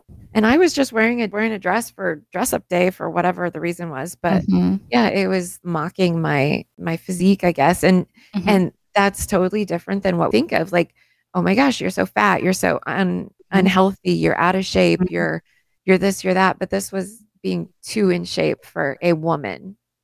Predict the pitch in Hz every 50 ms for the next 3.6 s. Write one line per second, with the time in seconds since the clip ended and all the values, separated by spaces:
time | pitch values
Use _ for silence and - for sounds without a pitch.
0 | _ _ - 208 196 185 - - 190 175 175 180 185 - - - _ _ _ _
1 | - 208 208 208 - - 202 196 185 - - - 180 180 185 - - 190 190 180
2 | 170 185 214 - - 196 175 180 - - 151 151 160 208 247 240 - 175 170 165
3 | 165 170 175 - 180 180 170 160 - - -